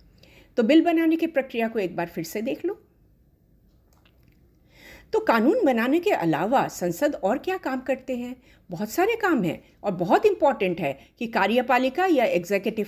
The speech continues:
पर नियंत्रण रखना और उसका उत्तरदायित्व, अकाउंटेबिलिटी सुनिश्चित करना।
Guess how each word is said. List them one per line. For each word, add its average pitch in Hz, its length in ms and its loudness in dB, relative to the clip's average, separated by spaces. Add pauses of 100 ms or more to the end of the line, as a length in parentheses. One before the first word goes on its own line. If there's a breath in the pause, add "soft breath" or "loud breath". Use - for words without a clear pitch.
पर 277 100 -2
नियंत्रण 226 600 0
रखना 370 340 -2 (240 loud breath)
और 226 140 2
उसका 302 280 0
उत्तरदायित्व, 262 800 2
अकाउंटेबिलिटी 220 840 0
सुनिश्चित 170 540 -6
करना। - 360 -14